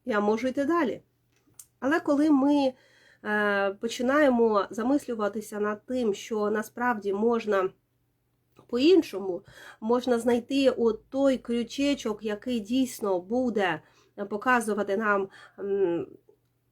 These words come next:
щирість наших відчуттів, да, почати спочатку з відчуттів, з емоцій, з думок.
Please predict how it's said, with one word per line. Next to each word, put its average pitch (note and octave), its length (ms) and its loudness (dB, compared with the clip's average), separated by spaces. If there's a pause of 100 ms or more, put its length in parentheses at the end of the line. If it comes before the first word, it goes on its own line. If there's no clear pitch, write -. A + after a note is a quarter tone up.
(640)
щирість C4+ 540 2
наших G#3 400 -2
відчуттів, A3+ 580 -4
да, B3 220 -4
почати A3+ 440 -4
спочатку G#3+ 640 -10
з F#3+ 120 -10
відчуттів, A#3+ 580 -4
з G3 80 -4
емоцій, G#3 680 0
з F3 100 -16
думок. A3+ 640 2